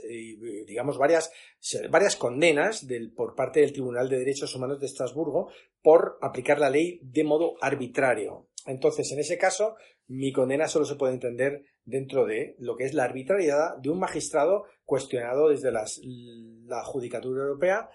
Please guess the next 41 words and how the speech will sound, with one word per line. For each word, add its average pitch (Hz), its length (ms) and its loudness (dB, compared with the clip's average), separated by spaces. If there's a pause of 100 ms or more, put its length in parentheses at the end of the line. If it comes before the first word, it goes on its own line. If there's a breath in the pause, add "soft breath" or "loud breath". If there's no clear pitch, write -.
(500 soft breath)
y 165 220 -2
no 147 120 4
me 135 120 0
cabe 139 200 4
duda 151 240 6
de 110 120 -2
que 110 120 -6
mi 110 120 -12
caso, 143 500 -2 (480)
mm, 131 340 -8
en 131 100 -4
este 143 160 -2
momento 180 340 4
mi 165 100 2
caso 165 200 0
está 180 420 -4
en 190 360 -2 (240 soft breath)
recurrido 147 580 0
en 139 60 2
el 123 120 -2
constitu-, 127 420 -2
en 135 80 -4
el 123 80 -10
Tribunal 127 340 -4
Constitucional. 175 840 -4 (240 soft breath)
No 175 220 6
me 156 100 4
cabe 160 220 6
duda 160 260 8
de 107 100 0
que 107 120 -4
le 110 160 -8
van 127 200 0
a 139 80 0
desautorizar 123 600 -2
a - 20 0
Marchena 135 380 0
y 113 40 -2
voy 123 120 0
a 127 80 0
ser, 143 280 -4